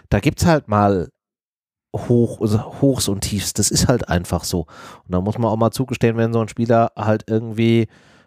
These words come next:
mal zwei schlechte Spiele hat, ist halt ärgerlich, wenn's halt zu Toren führt, aber auch das gehört halt zu diesem, zu diesem Game dazu.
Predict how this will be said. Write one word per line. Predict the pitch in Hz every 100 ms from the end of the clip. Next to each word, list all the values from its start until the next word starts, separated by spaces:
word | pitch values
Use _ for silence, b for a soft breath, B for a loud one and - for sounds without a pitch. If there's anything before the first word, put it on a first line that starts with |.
| b
mal | 110 113
zwei | - 113
schlechte | 110 117 - 107
Spiele | - 120 147 151 -
hat, | 143 - -
ist | 113
halt | 107 - _ -
ärgerlich, | 101 131 120 120 - - _ 117
wenn's | 117 117
halt | 107
zu | -
Toren | 98 113 143
führt, | 156 160 190 -
aber | 107 107
auch | 101
das | - 113 - -
gehört | 120 113 117
halt | 120 113
zu | 127
diesem, | 117 110 107 110 113 -
zu | 113
diesem | 110 107 101
Game | 101 107
dazu. | 101 - 117 147